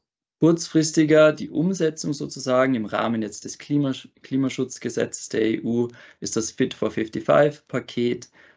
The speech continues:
das es eben vorsieht, die Emissionen bis zwanzig dreißig um fünfundfünfzig Prozent zu senken. Und auch hier habe ich auf der rechten Seite in der Grafik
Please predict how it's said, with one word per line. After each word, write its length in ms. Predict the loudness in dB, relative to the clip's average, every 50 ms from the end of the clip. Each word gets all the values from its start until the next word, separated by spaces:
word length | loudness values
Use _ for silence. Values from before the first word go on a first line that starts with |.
| _ _
das 200 | -6 -6 -6 -6
es 60 | -6
eben 200 | -4 -4 -4 -4
vorsieht, 640 | -2 2 4 4 4 2 0 -4 -2 -2 -2 -2 -4 -8
die 140 | -6 -6 -6
Emissionen 580 | -6 -6 -6 -8 -8 -6 -6 -4 -4 -4 -4 -6
bis 140 | -8 -10 -8
zwanzig 340 | -6 -8 -6 -6 -10 -10
dreißig 580 | -8 -6 -6 -4 -4 -6 -6 -8 -8 -8 -10 -14 -20 -20 -20 _ _ _ _ _ _ 2
um 180 | 4 4 4
fünfundfünfzig 760 | 4 2 2 2 2 0 0 -2 -2 -2 -2 -4 -8 -8 -8
Prozent 520 | -8 -10 -10 -6 -2 -2 -2 -2 -4 -8 _ _ _
zu 140 | -10 -8 -8
senken. 540 | -6 -6 -6 -8 -8 -10 -14 -16 -16 -18 _ _ _ _ _ _ _ _ _ _ _ -4
Und 140 | 0 2
auch 100 | 2 2
hier 280 | 0 2 4 6 8 6
habe 100 | 6 4
ich 100 | 0 -4
auf 120 | -6 -4
der 120 | -4 -4 -2
rechten 340 | -2 -2 -4 -4 -8 -10 -6
Seite 360 | -2 0 0 0 -2 -4 -4
in 60 | -4
der 120 | -4 -4 -4
Grafik 540 | -4 -2 0 0 0 0 -2 -4 -4 -4